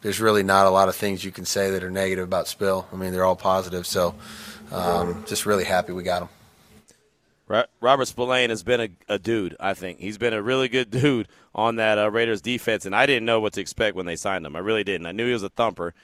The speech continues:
Speaker 2: Knew he was a guy that could stop the run, but did not know what to expect from him as far as, you know, dropping in coverage, and so far he's been pretty good. Almost had his third interception of the season last week against the Patriots. Really got his hands on the ball. Probably should have got, came up with it, but,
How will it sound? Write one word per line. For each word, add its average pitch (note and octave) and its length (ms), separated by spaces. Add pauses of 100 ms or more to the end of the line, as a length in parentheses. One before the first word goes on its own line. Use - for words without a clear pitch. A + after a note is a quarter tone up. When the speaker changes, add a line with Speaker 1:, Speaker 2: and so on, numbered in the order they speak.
(220)
Speaker 2:
Knew A#2 80
he C3+ 60
was B2 100
a - 20
guy A#2+ 180
that A2+ 120
could F#2+ 100
stop A2 240
the F#2+ 80
run, G2 240
but E2+ 100
did A#2 160
not A2+ 160
know G#2+ 100
what G#2+ 100
to G#2+ 100
expect G#2 380
from F#2+ 120
him G2 120
as E2+ 80
far F#2+ 260
as, F#2+ 180 (280)
you G#2 80
know, F#2+ 80
dropping A2 340
in G2+ 80
coverage, A2 460
and F2+ 100
so A2+ 160
far A2 240
he's G#2 140
been G2 160
pretty G#2 200
good. F#2+ 220
Almost A#2+ 240
had A2 140
his F#2+ 100
third A#2 220
interception A2 440
of G2 100
the F2+ 60
season G2 460 (280)
last G#2+ 260
week G#2+ 160
against G2 220
the G2 60
Patriots. G#2+ 440
Really A#2+ 160
got G#2 160
his - 80
hands A2 260
on G#2 80
the G2 80
ball. A2 220
Probably A#2 220
should F#2+ 160
have F#2 80
got, G2 200
came G#2+ 220
up A2+ 120
with G2 140
it, F#2 160
but, E2+ 220